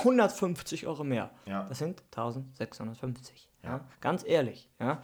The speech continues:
Speaker 1: Stell dir vor, die Miete wird angehoben.
Speaker 2: Na ja, genau.
Speaker 1: Nur dreißig Euro.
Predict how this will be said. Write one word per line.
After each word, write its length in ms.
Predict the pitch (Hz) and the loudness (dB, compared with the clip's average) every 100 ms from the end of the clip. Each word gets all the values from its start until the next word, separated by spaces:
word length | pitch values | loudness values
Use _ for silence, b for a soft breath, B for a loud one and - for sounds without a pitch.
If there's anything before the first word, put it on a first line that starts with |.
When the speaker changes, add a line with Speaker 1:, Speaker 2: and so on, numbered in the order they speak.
| B B | B B
Speaker 1:
Stell 180 | - | -4
dir 60 | 143 | 2
vor, 140 | 156 | 4
die 80 | 160 | 4
Miete 300 | 170 202 170 | 4 2 0
wird 140 | 147 139 | -2 -2
angehoben. 540 | 135 131 123 113 107 _ | -4 -2 -2 -2 -6 _
Speaker 2:
Na 120 | 143 175 | 0 2
ja, 120 | 120 | 2
genau. 180 | 160 - | 4 2
Speaker 1:
Nur 60 | |
dreißig 480 | - 170 170 175 - | 6 4 4 0 0
Euro. 360 | 170 147 113 | 2 2 -2